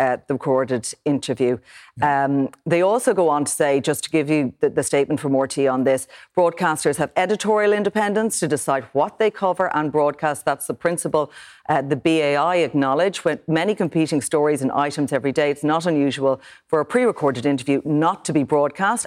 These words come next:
And in this instance, the decision not to broadcast was an editorial decision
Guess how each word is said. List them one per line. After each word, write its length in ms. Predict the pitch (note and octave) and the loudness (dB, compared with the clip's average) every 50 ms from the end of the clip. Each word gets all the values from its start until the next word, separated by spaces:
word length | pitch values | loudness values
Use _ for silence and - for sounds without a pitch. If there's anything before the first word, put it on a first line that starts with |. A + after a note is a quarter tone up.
| - - | -4 -2
And 100 | E3+ E3 | 0 0
in 120 | D#3+ D#3 | 0 0
this 240 | - A3 B3+ - - | 2 0 2 2 2
instance, 400 | D#3+ D3+ C#3 - - F3 E3+ - | 0 0 0 -2 -4 -4 -4 -2
the 120 | - D#3 | -2 -2
decision 440 | C#3 D3+ C#3 - F#3 D#3+ D#3 D#3+ D#3 | -2 -2 0 0 0 0 0 0 0
not 200 | E3 G#3 C4 - | 0 0 -2 -2
to 40 | - | -2
broadcast 560 | F3 - C#3 C3 C3 - - C#3+ C#3+ C#3+ - - - - - _ _ | 0 0 2 0 0 0 -2 -2 -2 -4 -6 -12 -20 -20 -20 _ _
was 160 | - D#3 C#3 E3 | -2 0 0 0
an 100 | F3 E3+ - | 0 2 0
editorial 640 | F3+ E3 F#3 F3 - - - G#3 A3+ A#3+ G#3+ E3 C#3 | 0 0 0 -2 -2 -2 0 2 2 2 2 2 2
decision 140 | A#2+ B2 | 0 -2